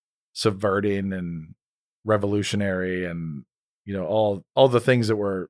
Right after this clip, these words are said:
the case in, in literary fiction, in adult literary fiction at the time. Uh, I wanted to have concrete resolution. And I also didn't wanna write, I didn't wanna have to, like, infuse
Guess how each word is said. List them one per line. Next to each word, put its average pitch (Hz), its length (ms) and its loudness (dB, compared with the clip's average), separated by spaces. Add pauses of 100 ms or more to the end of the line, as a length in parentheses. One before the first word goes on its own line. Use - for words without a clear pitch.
the 101 100 -10
case 139 520 4
in, 98 400 -4 (720)
in 107 140 -4
literary 113 420 4
fiction, 101 380 -4
in 101 100 -6
adult 101 280 -2
literary 101 340 -2
fiction - 340 -10
at 95 140 -8
the 90 60 -10
time. 82 460 -4 (680)
Uh, 95 280 -4
I 98 100 -4
wanted 107 220 2
to - 60 -4
have 101 180 -2
concrete 117 640 2
resolution. 101 800 -4 (640)
And 101 120 -2
I 107 120 2
also 127 300 6
didn't 110 320 -2
wanna 107 260 -4
write, 101 540 -6 (760)
I 113 40 -2
didn't 127 180 4
wanna 120 140 4
have 113 200 2
to, 107 160 0
like, 98 280 -6 (100)
infuse 110 960 0